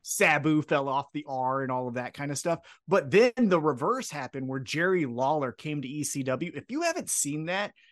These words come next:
it is your duty as a pro wrestling fan to go watch that whole storyline. The wrestler you're talking about, though, in, like, a fever dream, 'cause then he actually had a really fucking cool storyline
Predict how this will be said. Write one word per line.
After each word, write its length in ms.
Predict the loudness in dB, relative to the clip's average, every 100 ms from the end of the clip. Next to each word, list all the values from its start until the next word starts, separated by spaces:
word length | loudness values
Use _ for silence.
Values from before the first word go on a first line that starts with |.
| _ _ -4
it 200 | -4 0
is 300 | 2 2 2
your 320 | -2 -2 -6 -10 _ _ -18 -14 -6
duty 400 | 6 8 10 6
as 200 | 2 -2
a 120 | -4 -6 -14 _
pro 160 | 4 6
wrestling 440 | 6 4 0 -6
fan 280 | -6 -10 -10 _ _
to 180 | -2 -2 0
go 480 | 4 8 8 6 4 -2
watch 380 | -2 -2 -2 -6
that 160 | -8
whole 300 | -6 -2 -2
storyline. 540 | -2 -2 -2 -2 -6 -12 -18 -20 -2
The 120 | -2
wrestler 520 | 2 4 4 4 2
you're 260 | 2 4 0
talking 440 | 0 -2 -2 -4 -6
about, 300 | -4 -6 -6
though, 200 | -10 -10 -16 -12 -4
in, 160 | 0
like, 220 | 2 2
a 100 | 0 -4 -6 -4
fever 400 | 2 2 4 2
dream, 400 | 0 -10 -10 -4
'cause 200 | -2 2
then 140 | 0
he 140 | 4 4
actually 300 | 2 0 0
had 80 |
a 60 | 0
really 320 | -2 0 0 -2 -2
fucking 300 | -4 -2 -8
cool 200 | -4 -2
storyline 800 | -2 -2 0 2 2 0 0